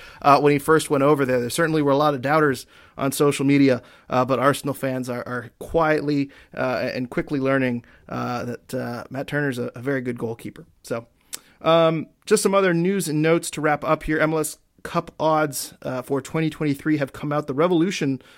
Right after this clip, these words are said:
are starting at thirty to one odds, which is further than they were in, at the start of twenty twenty-one when they were twenty-five to one odds. I believe L A F C has opened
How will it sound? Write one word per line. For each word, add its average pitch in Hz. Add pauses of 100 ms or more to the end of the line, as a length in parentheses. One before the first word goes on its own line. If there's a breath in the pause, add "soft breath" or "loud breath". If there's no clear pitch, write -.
(180 soft breath)
are 123
starting 143
at 123
thirty 180
to 190
one 143
odds, 131 (300 soft breath)
which -
is 120
further 165
than 135
they 131
were 131
in, 123 (260)
at -
the -
start 143
of 127
twenty 143
twenty-one 131
when 123
they 127
were 123 (340 soft breath)
twenty-five 147
to -
one 123
odds. 120
I 123
believe 131
L 131
A 131
F 123
C 135 (320 soft breath)
has -
opened 143